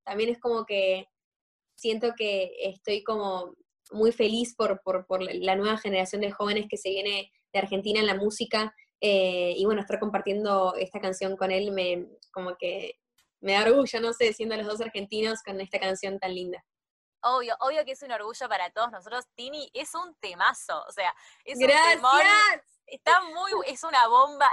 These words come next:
Speaker 2: el video también está buenísimo. Yo no veo la hora de,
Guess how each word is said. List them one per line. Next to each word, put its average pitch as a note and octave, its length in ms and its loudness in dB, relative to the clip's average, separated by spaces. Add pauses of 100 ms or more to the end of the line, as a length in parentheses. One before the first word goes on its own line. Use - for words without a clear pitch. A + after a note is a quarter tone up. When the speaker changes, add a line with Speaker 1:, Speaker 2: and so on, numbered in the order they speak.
Speaker 2:
el G#3+ 220 -6
video A#3+ 420 0
también A#3 300 -2
está B3 220 -2
buenísimo. B3 540 -2 (440)
Yo D#4+ 120 -2
no F4+ 100 0
veo D#4+ 160 4
la C4 200 6
hora D4 240 4
de, A3+ 380 -4